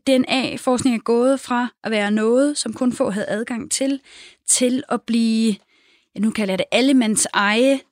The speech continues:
Øh, det kommer mere ind omkring. Altså, det har haft enorm indflydelse på den måde, øh, som man har bedrevet biologi på de s-, øh, de sidste ti år. Øhm, og det er nemlig også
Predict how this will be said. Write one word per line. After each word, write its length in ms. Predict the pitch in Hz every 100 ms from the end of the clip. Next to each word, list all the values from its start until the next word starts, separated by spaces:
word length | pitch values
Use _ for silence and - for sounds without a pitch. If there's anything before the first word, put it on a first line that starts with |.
| - 226
Øh, 260 | 233 214
det 60 | 233
kommer 160 | 247
mere 300 | 220 240 294
ind 100 | 233
omkring. 380 | 226 196 285 277 - - -
Altså, 180 | - 254
det 100 | 254
har 40 |
haft 200 | 226 254
enorm 360 | 262 254 202 - -
indflydelse 720 | 247 254 - 247 202 226 208 _ _
på 80 | 254
den 220 | 226 220
måde, 640 | 226 220 226 240 240 220
øh, 320 | 185 160 127 175
som 160 | 220
man 180 | 202 196
har 240 | 202 196 185 - _ _ -
bedrevet 560 | 233 220 208 208 196
biologi 560 | 226 220 214 - 247 226
på 120 | - 214
de 80 |
s-, 280 | 196 - - -
øh, 280 | 202 185 170 190
de 340 | 202 196 190
sidste 340 | - 254 -
ti 300 | 208 - 262 -
år. 320 | 208 220 - - - - - 226
Øhm, 580 | 233 214 190 190 180 175 - - -
og 160 | 233
det 80 | 277
er 40 |
nemlig 280 | 269 262 247
også 360 | 240 247 -